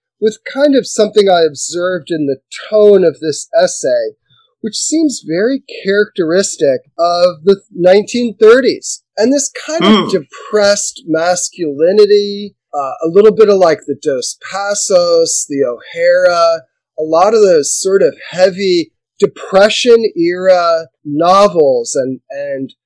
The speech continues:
Speaker 1: ideas of
Speaker 2: Hmm.
Speaker 1: masculinity, ideas of psychology, they just seem inherently depressing, frankly.
Speaker 2: Hmm.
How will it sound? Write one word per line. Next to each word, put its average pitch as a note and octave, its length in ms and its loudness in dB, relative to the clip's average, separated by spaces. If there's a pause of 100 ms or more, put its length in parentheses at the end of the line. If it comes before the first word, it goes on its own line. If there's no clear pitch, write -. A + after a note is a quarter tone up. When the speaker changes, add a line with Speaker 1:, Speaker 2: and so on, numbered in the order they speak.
(300)
Speaker 1:
ideas G#3 640 0
of E3 180 -2
Speaker 2:
Hmm. C#3+ 100 -4
Speaker 1:
masculinity, E3+ 1080 0 (180)
ideas F#3 960 -8
of D3 600 -4 (340)
psychology, F#3 1500 -6 (280)
they C4 120 2
just - 380 -8
seem C4+ 300 -2
inherently G3+ 800 -2
depressing, F3+ 960 -4
frankly. D3+ 600 0 (200)
Speaker 2:
Hmm. C3 300 -6